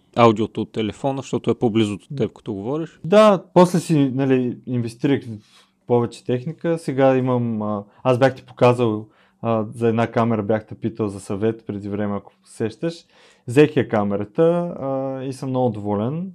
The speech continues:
Speaker 2: Тов-, това е начина. Не е толкова важно каква техника имаш, а съдържанието, което предоставяш. Примерно, днеска пуснахме едно интервю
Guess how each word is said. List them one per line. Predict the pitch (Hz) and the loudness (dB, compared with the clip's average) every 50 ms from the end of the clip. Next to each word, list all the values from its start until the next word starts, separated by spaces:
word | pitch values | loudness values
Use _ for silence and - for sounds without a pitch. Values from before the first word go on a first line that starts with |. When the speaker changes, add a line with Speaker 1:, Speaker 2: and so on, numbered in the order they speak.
| _ - | _ 0
Speaker 2:
Тов-, | - 165 143 147 151 143 127 | 2 2 2 0 -2 -6 -4
това | - 170 185 196 196 | 0 4 6 6 6
е | 190 | 6
начина. | 175 156 139 131 123 - 123 113 117 117 113 117 117 117 120 - - | 4 4 2 2 0 -2 -4 -4 -2 -2 0 0 -2 -2 -4 -8 -10
Не | - 139 139 147 151 147 151 160 170 175 | -10 -10 -6 -4 0 2 4 4 4 4
е | 160 175 - - _ | 2 0 -4 -6 _
толкова | - 156 151 147 147 - 135 123 | 4 4 4 4 4 0 -2 0
важно | 110 127 135 139 139 127 143 139 135 131 127 127 117 117 - | 2 2 2 2 2 0 -4 -4 -2 -2 -2 -2 -4 -4 -8
каква | - - 120 - - 139 127 131 | -10 -12 -8 -4 -2 -2 -2 0
техника | - 135 127 - - - - - 127 | -2 -2 -2 -4 -10 -12 -6 -4 -2
имаш, | 135 147 156 160 156 - - - | -2 -2 -4 -6 -8 -8 -10 -8
а | 143 143 139 | -8 -8 -8
съдържанието, | 139 - 123 120 127 113 123 131 127 123 113 98 - - | -8 -6 -2 -2 -2 0 0 0 0 0 -2 -4 -8 -8
което | - 113 107 107 - 107 | -6 -6 -6 -8 -10 -16
предоставяш. | - - 101 101 98 - - - 101 98 101 - - - - - - - | -12 -12 -10 -10 -12 -10 -8 -8 -8 -8 -8 -12 -16 -20 -20 -18 -8 -2
Примерно, | - 156 165 160 151 143 139 139 - - - | 0 2 2 2 2 2 2 0 -2 -4 -2
днеска | 151 143 156 151 - - | 0 0 0 0 0 -4
пуснахме | 123 - 156 147 156 147 120 135 131 | -4 -2 0 0 0 -2 0 0 0
едно | 123 131 143 147 | 2 2 2 0
интервю | 139 127 - 117 107 113 127 147 160 | 0 -2 -2 -2 0 0 0 0 -2